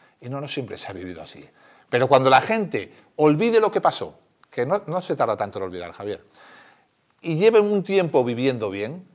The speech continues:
la gente empezará a ser muy crítica con las actuaciones policiales, con las medidas de política criminal de Bukele. Empezará a ser, porque como ya llevará unos años viviendo bien, dirá, "Hombre, pobrecitos, ¿por qué les tenemos que hacer esto? ¿Por qué la policía actúa así?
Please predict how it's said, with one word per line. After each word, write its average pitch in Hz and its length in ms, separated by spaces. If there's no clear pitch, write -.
la 110 120
gente 170 280
empezará 117 320
a - 20
ser 127 180
muy 127 220
crítica - 600
con 107 100
las 92 160
actuaciones 123 460
policiales, 127 500
con 104 180
las 98 200
medidas 127 400
de 143 80
política 127 400
criminal 113 360
de 143 60
Bukele. 123 400
Empezará 127 460
a - 60
ser, 170 180
porque 131 300
como 113 240
ya 151 100
llevará 220 240
unos 208 160
años 185 240
viviendo 165 320
bien, 190 240
dirá, 107 180
"Hombre, 120 180
pobrecitos, 110 680
¿por - 140
qué 92 80
les 98 120
tenemos 113 260
que 135 60
hacer - 160
esto? - 320
¿Por - 140
qué - 100
la 165 80
policía 131 320
actúa 110 200
así? - 280